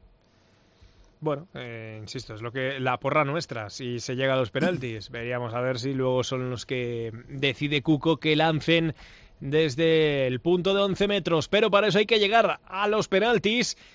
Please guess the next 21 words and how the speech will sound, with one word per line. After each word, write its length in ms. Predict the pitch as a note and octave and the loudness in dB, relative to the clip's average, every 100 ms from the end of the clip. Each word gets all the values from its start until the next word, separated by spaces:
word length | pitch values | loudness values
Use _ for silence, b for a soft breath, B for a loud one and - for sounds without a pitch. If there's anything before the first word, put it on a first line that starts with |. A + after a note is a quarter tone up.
| b b | b b
si 180 | - C#3+ | -6 -6
es 100 | - | 0
que 140 | G3+ | 2
se 100 | E3+ | 4
llega, 320 | B3 C4 E3+ | 6 6 6
porque 260 | C3 D#3 D#3+ | 4 2 2
estamos 300 | D3+ G#3 G3 | 2 0 0
al 100 | G#3+ | 0
minuto 260 | G3+ G#3 A#3 | 2 2 2
ciento 340 | B3+ C#4 C#4+ | 2 2 4
nueve, 460 | B3+ A3+ E3 E3+ E3+ | 6 8 8 6 4
quedan 300 | G#3+ B3+ G3+ | 2 4 6
once. 440 | D#3+ - C#3 C3+ b b b b | 4 4 2 2 b b b b
Once 380 | D#3+ G3+ F#3 G3+ | 2 4 4 2
de 120 | G#3+ | 2
esta 220 | G3+ G#3+ | 2 2
segunda 320 | G3+ G#3+ G#3+ | 2 4 4
parte 260 | F#3+ A3 G#3+ | 6 6 6
de 80 | A3+ | 6
la 140 | G#3 | 6
prórroga. 600 | G3+ A#3+ G#3+ G3 E3+ C3 | 6 6 6 8 8 6